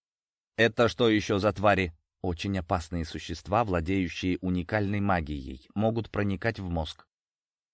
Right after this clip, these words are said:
ломать личность, выуживать информацию из воспоминаний.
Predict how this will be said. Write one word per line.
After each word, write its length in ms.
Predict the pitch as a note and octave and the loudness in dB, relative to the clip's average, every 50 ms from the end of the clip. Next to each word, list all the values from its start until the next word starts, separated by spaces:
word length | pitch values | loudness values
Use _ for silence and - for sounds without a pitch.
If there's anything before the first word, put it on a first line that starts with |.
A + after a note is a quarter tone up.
| _ _ _ | _ _ _
ломать 440 | - A2 A2 A2+ A#2 A2 - - - _ | 2 4 6 6 6 4 2 -2 -8 _
личность, 680 | - G2+ F#2+ E2+ - - E2 D2+ - - - - - _ - | -2 -2 -2 -2 -4 -6 -8 -8 -8 -10 -14 -18 -18 _ -4
выуживать 640 | F2+ G2 A2+ A2 A2 A#2 A2 F#2+ A2 G2+ G#2+ F#2+ | 0 2 4 4 4 4 4 2 2 0 0 0
информацию 640 | G#2+ G2+ - G#2 G2+ G2+ A2+ A#2 A2+ - - G#2+ G#2 | 0 0 2 2 2 4 2 2 0 0 0 0 2
из 180 | - G#2+ F#2+ F2+ | 2 0 0 0
воспоминаний. 800 | G2 G2+ - - G2+ G2+ G2+ G2 F#2+ F2 E2+ E2 D#2+ E2 - | -2 -2 -2 -2 -2 0 2 2 2 2 0 0 -4 -6 -10